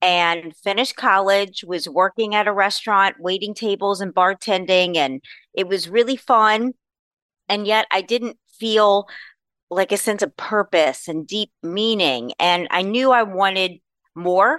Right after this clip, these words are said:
for myself. I wasn't sure what it was. And when I was led to start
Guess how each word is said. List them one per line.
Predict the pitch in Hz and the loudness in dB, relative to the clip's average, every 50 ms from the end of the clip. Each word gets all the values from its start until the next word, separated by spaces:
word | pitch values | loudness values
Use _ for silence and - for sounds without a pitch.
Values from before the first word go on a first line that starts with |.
| - _ | -4 _
for | - 277 | -2 0
myself. | 254 269 277 277 - - 294 311 302 | 0 0 0 0 0 0 0 0 2
I | 302 247 196 | 2 0 0
wasn't | 180 208 214 202 214 - - | 0 -2 -4 -4 -12 -10 -8
sure | - - - 196 185 175 185 185 233 254 | -8 -8 -4 -4 0 2 2 2 2 2
what | 233 202 196 180 165 | 0 -2 -4 -2 -2
it | 170 - 120 | -4 -6 -2
was. | 151 170 165 160 170 196 226 247 - - - _ | 0 2 2 4 4 2 0 -2 -4 -10 -6 _
And | 180 185 185 180 | -4 -4 -2 -2
when | 196 202 202 196 196 196 196 202 - - - - - _ - | -2 0 0 0 0 -2 -4 -10 -12 -16 -20 -20 -20 _ 0
I | - 202 | 0 0
was | 185 196 190 - | 0 0 -4 -4
led | 175 160 180 190 196 214 220 208 _ | -8 -2 0 2 2 2 0 -2 _
to | - 196 | -12 -10
start | - - - - 196 180 196 - | -10 -10 -4 0 2 2 2 0